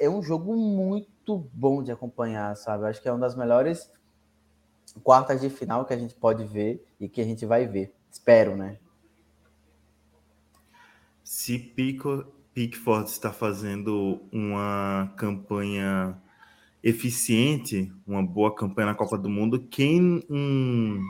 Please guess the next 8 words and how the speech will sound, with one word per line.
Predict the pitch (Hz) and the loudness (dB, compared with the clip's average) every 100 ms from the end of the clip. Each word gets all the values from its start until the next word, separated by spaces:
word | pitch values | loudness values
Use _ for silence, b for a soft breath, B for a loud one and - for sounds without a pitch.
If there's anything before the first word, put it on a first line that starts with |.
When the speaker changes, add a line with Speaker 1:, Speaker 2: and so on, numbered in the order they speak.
| - - | -10 -2
Speaker 2:
goleiro | 113 120 113 120 | 8 10 10 8
que | 117 | 6
era | 120 | 4
renomado | 123 123 120 110 104 104 104 101 104 | 4 2 2 2 2 2 0 -2 -2
e | 104 98 | -4 -4
tá | - 101 101 | 0 0 -2
caindo | - 117 98 98 110 101 | -8 -2 2 2 0 0
e | 98 95 92 | 0 -2 -6